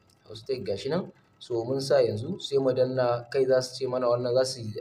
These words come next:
abin nan ɗinmu, capturing, za mu danna wannan. Yawwa, so mun gama verify ɗin nan. So kai tsaye kawai za mu danna kan continue, da sun gama wannan za mu danna continue.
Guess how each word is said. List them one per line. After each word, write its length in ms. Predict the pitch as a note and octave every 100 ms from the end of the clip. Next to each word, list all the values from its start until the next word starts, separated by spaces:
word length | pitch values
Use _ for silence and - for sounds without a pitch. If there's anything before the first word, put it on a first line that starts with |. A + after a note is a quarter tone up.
| A2+
abin 140 | A2+
nan 120 | B2+ B2+
ɗinmu, 280 | C3+ D3 C#3+ - _
capturing, 580 | - C3+ C#3 D3+ C#3+ C#3+ - _ _
za 160 | A#2+ B2+
mu 120 | C3+
danna 240 | B2+ C3+ B2
wannan. 360 | B2+ B2+ B2 B2 - _ -
Yawwa, 400 | A#2+ F#2+ - -
so 200 | - G#2
mun 180 | G#2+ B2
gama 180 | B2+ C#3
verify 440 | A2 G#2+ - B2+ B2+
ɗin 160 | C3+
nan. 140 | D#3 F3 - -
So 140 | - A2
kai 140 | D#3+
tsaye 200 | D#3 C#3+ C#3
kawai 320 | D3+ C#3+ C3+
za 160 | C3+
mu 100 | C3+
danna 240 | B2+ B2+ A#2+
kan 140 | B2+
continue, 400 | A#2 G#2 - B2
da 80 | A2
sun 160 | G#2 A#2+
gama 240 | C3 B2
wannan 220 | B2+ A#2+
za 140 | A#2 B2+
mu 80 | A#2+
danna 220 | A#2+ A#2+
continue. 580 | A2 F#2+ - F3 F#3+